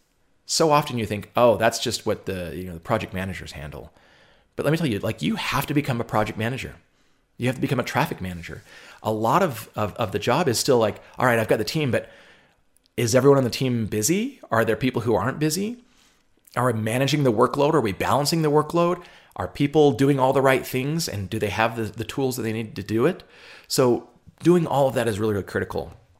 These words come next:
Something that I've actually come up with is what I call, uh, the, the whelm scale.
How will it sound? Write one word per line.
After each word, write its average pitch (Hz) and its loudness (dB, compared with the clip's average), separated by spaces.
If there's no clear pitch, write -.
Something 175 2
that 139 2
I've 135 4
actually 113 -2
come 110 -6
up 101 -6
with 95 -2
is - -10
what 104 -2
I 101 -2
call, 101 0
uh, 82 -4
the, 104 -6
the 113 -8
whelm 110 -4
scale. 80 -6